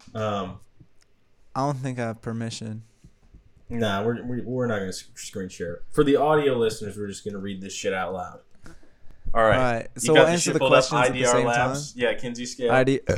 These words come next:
Speaker 1: Yeah, we'll answer them at the
Speaker 2: I D R
Speaker 1: same
Speaker 2: Labs. All right.
Speaker 1: Question one out of
Speaker 2: So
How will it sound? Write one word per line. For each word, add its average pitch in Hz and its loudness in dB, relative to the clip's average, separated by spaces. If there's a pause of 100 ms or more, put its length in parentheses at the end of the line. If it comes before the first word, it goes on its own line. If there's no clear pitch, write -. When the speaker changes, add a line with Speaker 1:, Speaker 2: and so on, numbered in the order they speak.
(180)
Speaker 1:
Yeah, 123 2
we'll 120 2
answer 127 -2
them 120 -4
at 113 -4
the 120 0
Speaker 2:
I 131 4
D 131 6
R 127 6
Speaker 1:
same 123 2
Speaker 2:
Labs. 120 -2 (560)
All 139 2
right. 139 4
Speaker 1:
Question 147 0
one 131 6
out 143 6
of 131 -2
Speaker 2:
So 156 4